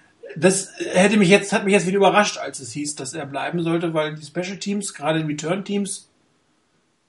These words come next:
fand ich jetzt nicht so überzeugend in der Saison. Wobei, das kann natürlich auch da die Frage, waren's die Spieler oder das System?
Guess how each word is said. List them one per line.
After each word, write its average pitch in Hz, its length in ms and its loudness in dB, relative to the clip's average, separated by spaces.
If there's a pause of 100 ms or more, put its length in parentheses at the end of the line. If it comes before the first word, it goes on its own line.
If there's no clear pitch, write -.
(160)
fand 160 240 0
ich 160 80 4
jetzt 160 200 2
nicht 165 200 4
so 175 220 4
überzeugend 127 680 -2
in 120 80 -20
der 123 160 -18
Saison. 123 380 -16 (340)
Wobei, 147 320 -4
das 143 100 -10
kann 156 140 -6
natürlich - 260 -14
auch 156 200 -8
da 165 180 0
die 165 80 2
Frage, 156 400 0
waren's 147 260 -2
die 160 120 -4
Spieler 143 400 -4 (180)
oder 131 260 -8
das 135 160 -6
System? 131 420 -8